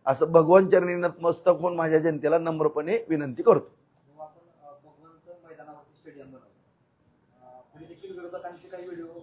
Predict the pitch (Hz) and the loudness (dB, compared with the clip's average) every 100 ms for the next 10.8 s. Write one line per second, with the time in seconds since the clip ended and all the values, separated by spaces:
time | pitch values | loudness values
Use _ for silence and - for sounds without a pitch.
0 | - - 151 151 - - 160 131 127 - | -20 -20 -18 -18 -18 -20 -20 -20 -20 -20
1 | 135 139 151 131 - - _ _ _ _ | -20 -20 -20 -20 -20 -20 _ _ _ _
2 | _ _ - - 165 170 190 202 - 170 | _ _ -20 -20 -20 -14 -14 -14 -16 -18
3 | 175 - 180 180 170 165 170 165 170 175 | -18 -20 -18 -16 -16 -16 -18 -20 -20 -20
4 | 175 170 156 156 143 - _ _ _ _ | -18 -16 -16 -18 -20 -20 _ _ _ _
5 | 147 - 175 185 165 185 185 196 196 180 | -20 -20 -14 -14 -12 -14 -12 -14 -12 -14
6 | 170 160 160 170 - 175 180 180 175 - | -14 -18 -18 -18 -16 -16 -14 -12 -14 -16
7 | 165 - - - - - - 151 _ 165 | -20 -20 -20 -20 -20 -20 -20 -20 _ -20
8 | 165 160 160 160 156 147 147 139 143 143 | -20 -20 -20 -20 _ _ -20 -20 -20 -20
9 | 143 - 127 _ _ 120 _ _ _ _ | -20 -20 _ _ _ _ _ _ _ _
10 | _ _ 127 - 135 - _ | _ _ -20 -20 -20 -20 _